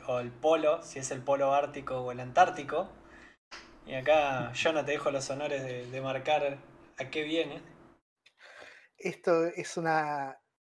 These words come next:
Speaker 2: no es algo nuevo, sino que es una referencia,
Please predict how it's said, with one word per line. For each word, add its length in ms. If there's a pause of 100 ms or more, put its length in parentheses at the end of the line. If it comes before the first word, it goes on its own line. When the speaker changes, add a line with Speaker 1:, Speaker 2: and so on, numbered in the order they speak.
(300)
Speaker 2:
no 80
es 80
algo 180
nuevo, 440 (840)
sino 320
que 120
es 180
una 520
referencia, 840